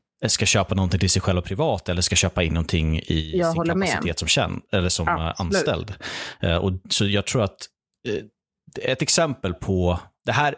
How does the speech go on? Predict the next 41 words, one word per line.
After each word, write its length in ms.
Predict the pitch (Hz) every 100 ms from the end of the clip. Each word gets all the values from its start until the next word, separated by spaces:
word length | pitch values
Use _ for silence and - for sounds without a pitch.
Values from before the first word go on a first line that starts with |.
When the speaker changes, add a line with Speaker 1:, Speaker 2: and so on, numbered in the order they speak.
| -
Speaker 1:
det 80 |
här 80 | 165
är 40 | 165
ett 80 |
exempel 460 | 101 - 123 110 85
på 280 | - 90 87
när 220 | 92 92
ett 60 | 95
Speaker 2:
Mm. 120 | 269
Speaker 1:
varumärke 460 | 101 107 123 -
har 60 | 90
gjort 260 | 98 107 -
någonting, 520 | 82 85 80 90 - _ - - - - - -
eh, 240 | 82 78 82
som 300 | - - 95
blir 240 | 92 90
en 80 | 85
snackis 840 | - - 143 - 180 190 - - - _ - - _ -
och 140 | 92
plockas 360 | 104 92 87 127
upp. 320 | - - - -
Och 100 | -
det 80 | 101
kanske 420 | - 127 107 156
blir, 340 | 117 104 98 - -
kanske 240 | 131 101
gerillamarknadsföring 600 | 101 98 95 98 - 98
är 40 | 85
fel. 320 | - 104 87
Det 80 | 98
är 40 |
väl, 180 | 101 104
det 80 | 110
blir 280 | 98 127 139
väl, 140 | 107 110
det 60 |
blev 320 | 107 127 147 113
väl 120 | 90
mer 160 | 90
P 320 | 80 120 107 123
R. 240 | 76 95